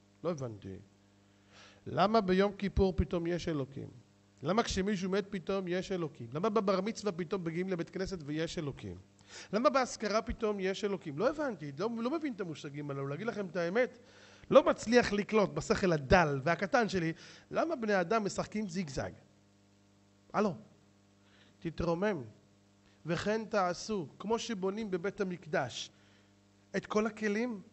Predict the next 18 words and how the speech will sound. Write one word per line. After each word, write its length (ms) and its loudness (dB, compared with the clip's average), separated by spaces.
תבנה 580 -4
בעצמך 600 -6
את 100 -8
כל 260 -6
הכלים 420 -4
שיש 300 -6
בך. 180 -10
הכלים 400 -4
שלנו 300 -4
זה 100 -2
המידות 340 -2
שלנו. 340 -4
תבנה 380 -6
את 120 -6
הכלים, 520 -2
תבנה 380 -4
את 140 -4
המידות. 560 -4